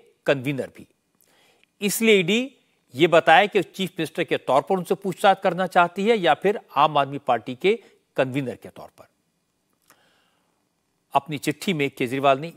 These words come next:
ईडी पर इल्जाम लगाया, उन्हें पूछताछ का समन बीजेपी के इशारे पर भेजा गया है। ईडी के जरिए बीजेपी उन्हें पांच राज्यों के चुनाव में प्रचार करने से रोकने की साजिश कर रही है, इसीलिए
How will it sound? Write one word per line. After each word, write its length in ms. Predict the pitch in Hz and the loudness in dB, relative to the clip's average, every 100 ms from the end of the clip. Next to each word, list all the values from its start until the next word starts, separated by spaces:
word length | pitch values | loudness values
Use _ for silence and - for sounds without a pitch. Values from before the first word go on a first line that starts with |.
| 123 | -14
ईडी 180 | 120 156 | -12 -8
पर 160 | 131 | -6
इल्जाम 360 | 117 101 160 170 | -6 -2 -2 -2
लगाया, 420 | 107 92 127 208 _ _ _ _ - | -8 -8 -8 -8 _ _ _ _ -12
उन्हें 220 | 151 170 160 | -6 -6 -6
पूछताछ 520 | - 196 - 180 156 - | -6 -6 -2 0 0 -2
का 120 | 135 | -10
समन 460 | - 143 165 196 - _ _ - | -4 -2 -2 -4 -10 _ _ -20
बीजेपी 560 | 101 156 165 170 156 170 | -10 -8 -2 -2 -2 -4
के 140 | 160 | -4
इशारे 320 | - 135 139 | 0 0 2
पर 140 | - 104 | -2 -6
भेजा 300 | - 90 85 | -10 -20 -20
गया 180 | 87 | -20
है। 200 | 85 - _ _ _ _ _ _ _ _ _ _ - | -20 -20 _ _ _ _ _ _ _ _ _ _ -8
ईडी 260 | 160 151 160 | -4 -4 -2
के 160 | 147 | 0
जरिए 360 | 113 147 170 185 | 2 2 2 -2
बीजेपी 460 | 131 131 160 - | -2 -4 -4 -4
उन्हें 300 | 143 139 165 180 _ _ _ _ | -8 -6 -6 -8 _ _ _ _
पांच 340 | 160 180 202 151 | 4 4 2 2
राज्यों 280 | 147 147 | 2 0
के 140 | 139 139 | -8 -10
चुनाव 320 | 139 127 139 | -6 -4 -2
में 160 | 170 185 | -4 -10
प्रचार 560 | _ 131 - 139 151 | _ -10 0 4 4
करने 360 | - 127 120 120 | 0 -6 -6 -8
से 120 | 160 | -8
रोकने 360 | 120 113 143 139 | -8 -8 -12 -12
की 120 | 165 | -12
साजिश 420 | - 170 127 - | 0 0 0 -8
कर 140 | - | -16
रही 160 | - - | -20 -20
है, 120 | - _ _ _ _ _ _ _ _ _ _ 202 | -20 _ _ _ _ _ _ _ _ _ _ -4
इसीलिए 600 | 185 254 214 175 180 | 2 4 6 4 2